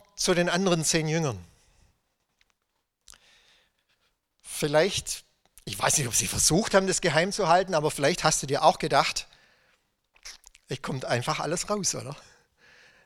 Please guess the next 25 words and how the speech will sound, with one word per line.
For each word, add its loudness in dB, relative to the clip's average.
Es -6
bleibt 2
nicht 2
verborgen. 4
Die -2
zehn 2
haben 4
das 4
mitbekommen, 6
was 8
die 0
zwei 6
da 6
abgezogen -2
haben. -14
Und 2
als 8
die -6
anderen 8
zehn 6
das 6
mitbekommen, 4
da -2
waren 2
sie -2